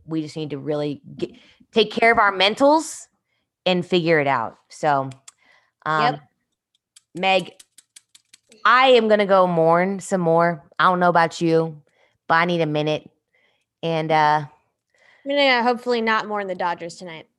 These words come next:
Speaker 1: Yeah, hopefully not. Hopefully not that too. Anyways, you guys can come hang out with us on Twitter. Um, we'll, we'll commiserate with you. You can find me at Kelsey underscore Charles and Meg.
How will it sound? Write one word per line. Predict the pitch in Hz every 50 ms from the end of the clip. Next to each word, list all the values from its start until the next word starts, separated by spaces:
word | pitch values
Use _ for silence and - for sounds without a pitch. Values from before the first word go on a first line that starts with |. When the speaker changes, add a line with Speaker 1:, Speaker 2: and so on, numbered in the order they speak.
| _ _
Speaker 1:
Yeah, | 262 294 302 277 262 247 226 220 208
hopefully | 190 208 240 226 233 220 214
not. | 190 165 151 151 - -
Hopefully | 156 220 214 202 214
not | 202 175 180 -
that | 160 156 147
too. | - 147 135 135 139 131 - _ _ _ _ _ _ _
Anyways, | 233 247 233 202 180 160 160 151 - - - - - _ _ _ _ _
you | - - 302
guys | 285 359 330 302 311
can | - 262 254
come | 269 247 240
hang | 240 226 220
out | 214 208 208
with | 208
us | 202 214
on | 202 -
Twitter. | - 202 196 196 196 190 190 185 175 - -
Um, | 175 180 175 175 170 175 170 - -
we'll, | 147 165 175 185 196 196 196 -
we'll | 170 202 208
commiserate | 208 220 208 196 190 180 190 185 185 160
with | 175 170 180
you. | 185
You | 185 185
can | 185 175 170
find | - 175 170 170 170 165
me | 165 165 -
at | 156 156 156 - -
Kelsey | - 175 156 147 170 151
underscore | 156 151 151 - 147 147
Charles | 143 - 165 165 170 165
and | 165 165 156
Meg. | 156 156 165 190 214 226 262 220